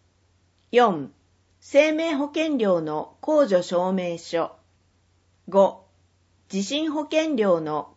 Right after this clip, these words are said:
控除証明書。六、その他控除に必要なもの。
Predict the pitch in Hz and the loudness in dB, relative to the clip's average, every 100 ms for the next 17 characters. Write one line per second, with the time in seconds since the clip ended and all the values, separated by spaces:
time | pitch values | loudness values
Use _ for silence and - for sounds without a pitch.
0 | - - 277 190 170 165 175 175 170 156 | -2 2 2 2 -2 -2 -4 -4 -6 -8
1 | - 156 - _ _ _ _ _ _ _ | -8 -8 -8 _ _ _ _ _ _ _
2 | - 190 196 214 226 - _ _ _ _ | 0 2 2 -2 -6 -6 _ _ _ _
3 | - 220 247 277 180 165 - _ - 330 | -4 0 0 0 0 -2 -4 _ -2 0
4 | 339 262 190 160 - - 247 294 285 277 | 2 2 0 -4 -12 -4 0 2 0 -2
5 | 247 220 208 - | -4 -4 -6 -8